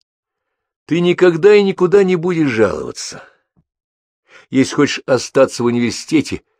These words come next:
зашьешь свою пасть вот так, вшик-вшик». Мурашкин изобразил, как Алексею предстоит зашивать себе рот. Второе.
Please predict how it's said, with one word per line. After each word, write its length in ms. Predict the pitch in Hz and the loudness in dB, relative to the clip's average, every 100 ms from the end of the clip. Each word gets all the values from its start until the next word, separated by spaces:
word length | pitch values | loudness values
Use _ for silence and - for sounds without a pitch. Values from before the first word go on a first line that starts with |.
| _ _ | _ _
зашьешь 760 | - 90 127 - - 135 143 - | -16 0 0 0 0 2 2 0
свою 360 | - 113 104 | -4 -4 -4
пасть 380 | - 127 117 - | -4 -4 -4 -4
вот 160 | 123 101 | -6 -4
так, 240 | 110 - - | -6 -6 -10
вшик-вшик». 1120 | - - 170 175 - - - - 143 - - _ _ _ _ _ _ _ _ _ _ _ _ _ _ _ _ | -8 -6 -6 -8 -6 -8 -6 -6 -6 -8 -18 _ _ _ _ _ _ _ _ _ _ _ _ _ _ _ _
Мурашкин 520 | 90 95 98 - 98 | -4 -2 -2 -4 -8
изобразил, 520 | 90 90 85 101 90 _ _ | -4 -4 -2 -4 -6 _ _
как 180 | - - | -20 -12
Алексею 440 | 95 87 - 101 92 | -10 -10 -8 -8 -6
предстоит 400 | 95 - 98 87 | -10 -8 -8 -6
зашивать 420 | 92 - 98 92 | -8 -4 -6 -6
себе 220 | 85 87 | -8 -6
рот. 240 | 87 - _ _ _ | -6 -8 _ _ _
Второе. 580 | - - 90 78 - | -8 -6 -4 -4 -8